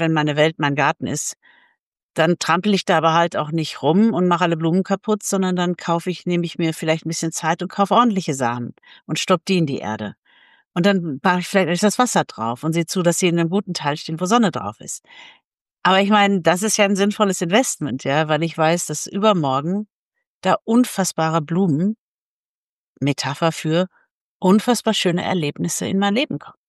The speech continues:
Und das ist doch ein Kracher. Ich finde das ein Kracher. Also insofern, äh,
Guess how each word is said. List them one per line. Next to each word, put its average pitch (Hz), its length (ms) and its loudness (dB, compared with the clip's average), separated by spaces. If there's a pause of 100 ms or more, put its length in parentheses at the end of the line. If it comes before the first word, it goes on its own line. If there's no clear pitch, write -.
(500)
Und 165 100 -4
das 190 120 -2
ist - 100 -6
doch 226 200 -8 (460)
ein 202 60 -2
Kracher. - 460 -2 (500)
Ich - 140 -18
finde 247 160 -4
das - 140 -4
ein - 40 -12
Kracher. - 320 -20 (680)
Also 170 240 0
insofern, 202 560 0
äh, 208 340 2